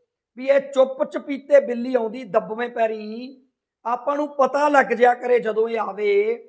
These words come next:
ਵੀ ਬਿੱਲੀ ਆਉਣ ਵਾਲੀ ਹੈ, ਤੇ ਆਪਾਂ ਭੱਜ ਭੁੱਜ ਕੇ ਲੁਕ ਜਿਆ ਕਰੀਏ।" ਤੇ ਫਿਰ ਇੱਕ ਜਿਹੜਾ ਬਾਹਲਾ ਤੇਜ਼ ਤਰਾਰ ਜਿਹਾ ਬੰਦਾ ਸੀ,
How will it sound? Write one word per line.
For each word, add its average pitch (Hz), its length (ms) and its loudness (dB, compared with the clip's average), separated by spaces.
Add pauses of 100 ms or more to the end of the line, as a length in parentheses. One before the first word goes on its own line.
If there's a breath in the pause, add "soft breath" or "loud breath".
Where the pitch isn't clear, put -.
(200)
ਵੀ 254 100 -12
ਬਿੱਲੀ 214 440 -2
ਆਉਣ 214 240 -2
ਵਾਲੀ 214 260 -4
ਹੈ, 160 260 -6 (380)
ਤੇ 196 60 -18
ਆਪਾਂ 220 240 -8
ਭੱਜ 208 380 -4
ਭੁੱਜ 214 160 -10
ਕੇ 220 140 0
ਲੁਕ 196 220 -2
ਜਿਆ 202 180 -2
ਕਰੀਏ।" 151 380 -14 (920)
ਤੇ 180 80 -20
ਫਿਰ 214 260 -4
ਇੱਕ 208 400 -2
ਜਿਹੜਾ 220 260 0
ਬਾਹਲਾ 226 400 2
ਤੇਜ਼ 208 440 -2
ਤਰਾਰ 202 280 -2
ਜਿਹਾ 202 160 -8
ਬੰਦਾ 190 360 -6
ਸੀ, 175 340 -16